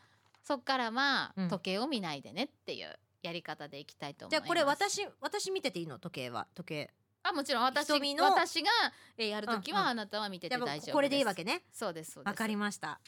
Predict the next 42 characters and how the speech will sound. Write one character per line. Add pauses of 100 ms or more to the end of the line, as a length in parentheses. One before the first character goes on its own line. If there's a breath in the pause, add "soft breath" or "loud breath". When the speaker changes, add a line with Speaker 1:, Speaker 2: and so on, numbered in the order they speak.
Speaker 1:
そ
う
な
ん
で
す。
Speaker 2:
じ
ゃ
あ、
流
れ
的
に
瞳
か
ら。
Speaker 1:
で、
五
秒
前
か
ら
い
く？ (300)
こ
れ
言
っ
て
く
れ
る？
そ
し
た
ら
私、
こ
こ
で、 (280 soft breath)
あ
の、